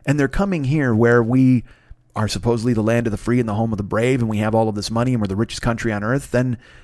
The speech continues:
then why, why can't we help them?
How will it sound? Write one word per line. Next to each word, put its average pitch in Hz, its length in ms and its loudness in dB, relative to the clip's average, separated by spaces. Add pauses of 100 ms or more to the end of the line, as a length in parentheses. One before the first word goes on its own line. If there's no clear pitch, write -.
then 139 200 -2
why, 190 480 0 (320)
why 156 80 -2
can't - 220 0
we 180 100 -2
help - 320 -2
them? 87 340 -6